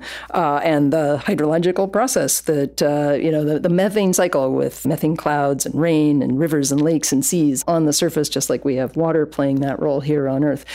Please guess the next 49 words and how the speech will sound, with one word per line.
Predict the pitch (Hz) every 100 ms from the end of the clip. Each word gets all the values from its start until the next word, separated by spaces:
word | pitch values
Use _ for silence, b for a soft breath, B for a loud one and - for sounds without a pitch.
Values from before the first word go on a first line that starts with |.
| B B -
we | 190
actually | 214 269 - 302 254
had | 254
a | 247
lot | 220 226
of | 220
debate | 196 240 -
as | 165 147 147
to | 165
whether | 160 170 165
we | 165 175
should, | 170 180 165 175 226
you | 208
know, | 180
whether | 160 165 165
hyd-, | - 170 151 -
you | 180
know, | 151 131
hydrological | - 190 170 165 165 165 147
cycle | 170 160 160
was | 147 143
the | 147
appropriate | 147 165 165 156 139 -
terminology. | - 170 156 143 143 147 - - _ _
And | 180 175
in | 220
the | 202
end, | 208 196 190 180 B B
that | 170 160
was | 185 165
the | 180
most | 190 175
natural | 151 160 - 127 117
term. | - - 175 B -
And | 127 135 131
so | - 139 127 131 123 -
that's | 131 127
typically | - 196 165 147 135
what | 117 117
is | 123 123
used | - - -
for | - 127 120
the | 120
methane | - 135 - -
cycle | - - - 90
on | 90 -
Titan | 151 - 127 123
as | -
well. | - -